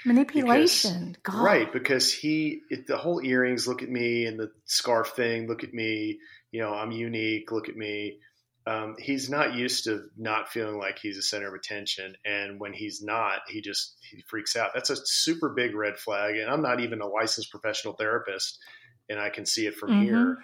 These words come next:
Speaker 2: But you're right. She ended up saying, "Well, oh, I'm sorry I made you feel that way." Now, look, we don't know what's going on beh-, behind Charity's head. I think she, or in Charity's head, because I think she's a smart person.
Speaker 1: Agreed.
Speaker 2: But she's bound to be able to recognize that. I mean, you can look at that guy and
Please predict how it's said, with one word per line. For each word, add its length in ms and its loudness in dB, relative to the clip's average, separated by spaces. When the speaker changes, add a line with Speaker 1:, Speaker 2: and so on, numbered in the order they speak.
Speaker 2:
But 140 0
you're 180 6
right. 260 2
She 200 2
ended 220 2
up 200 2
saying, 320 0
"Well, 140 0
oh, 140 4
I'm 120 2
sorry 260 2
I 40 -4
made 180 -2
you 100 -14
feel 180 -2
that 160 -4
way." 160 -2
Now, 100 6
look, 120 6
we 80 6
don't 80 4
know 120 6
what's 140 2
going 240 0
on 160 0
beh-, 180 -4
behind 260 -2
Charity's 460 0
head. 180 0
I 160 2
think 140 -6
she, 260 -2
or 100 -4
in 80 -6
Charity's 380 -2
head, 120 -6
because 180 -10
I 100 -2
think 140 -6
she's 240 -4
a 40 -4
smart 320 -4
person. 540 -6
Speaker 1:
Agreed. 300 0
Speaker 2:
But 120 4
she's 260 0
bound 380 2
to 60 -2
be 140 0
able 180 -4
to 60 -6
recognize 680 -6
that. 240 -6
I 60 -10
mean, 100 -4
you 100 0
can 180 -4
look 160 0
at 100 -8
that 240 -6
guy 280 -2
and 100 -16